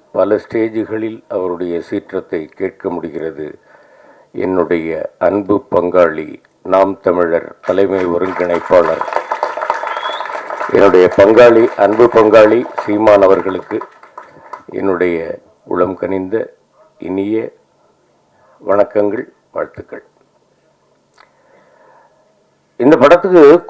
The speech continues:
கூப்பிட்டதே ஒரு விசித்திரமா கூப்பிட்டாப்புல அண்ணாச்சி. இதுல ஒரு ஃபாதர் கேரக்டருக்கு நீங்க நடிக்கணும். ஐயா, ஐயா, நீங்க முதல்ல யாருன்றத சொல்லுங்க, அதுக்கு அப்புறமா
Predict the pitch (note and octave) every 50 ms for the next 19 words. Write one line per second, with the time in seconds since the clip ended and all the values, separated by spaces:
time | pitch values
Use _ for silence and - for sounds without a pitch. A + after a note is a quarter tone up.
0 | - - G#3+ A3 - - G#3+ F3+ E3+ F#3+ F#3 F3 D#3+ C#3+ C3 C3 B2 A#2+ A2+ G#2
1 | G2 F#2+ F2+ E2+ E2+ - - - - - _ _ _ _ _ _ _ _ _ _
2 | _ _ _ _ - - F#2 - - B2+ - A2+ G2+ - - - - - - _
3 | _ _ - _ _ - - - - - - - - D#3 C3 B2+ C3 C3 - G#3
4 | G3+ - - G3+ G3 F#3 F#3 F3+ D#3+ B2+ - C3 G2+ - - G2+ F2+ - - E2
5 | D2+ D2 D2 D#2+ D#2+ D#2 - - - _ _ _ _ _ _ _ _ _ _ _
6 | _ _ _ _ _ _ _ _ _ _ _ _ _ _ _ _ _ _ _ _
7 | _ _ _ _ _ _ _ _ _ _ _ C#3+ D3+ F3 F#3+ E3+ D#3 D3 D3+ F3+
8 | F#3+ F3 D3 - - - C3+ D#3+ F#3+ G#3 F#3+ F3+ E3+ E3+ E3 E3 C#3+ D#3 E3 E3
9 | E3 F3 D#3+ D#3 E3 E3 D3 B2+ C3 C#3+ C#3 A#2+ G#2 - - - A2 A2 A2 -
10 | - - G#2 G#2+ A2+ A#2 B2+ B2 G#2 G#2 A2 G2+ F#2+ G2 G#2+ A#2 B2+ C3 C3+ A#2
11 | G#2+ G#2 G2 G#2+ B2 C3 C#3+ C#3 B2+ C3+ D3+ D#3+ D#3 B2+ A#2 G#2 G2 A2+ F#2 -
12 | G#2+ G2+ G#2 G#2 G#2+ G2+ F2 E2 F#2+ - - - A#2 - - - - C#3+ A#2+ A2
13 | A2 F#2 - - - C3 B2+ B2 C3+ D3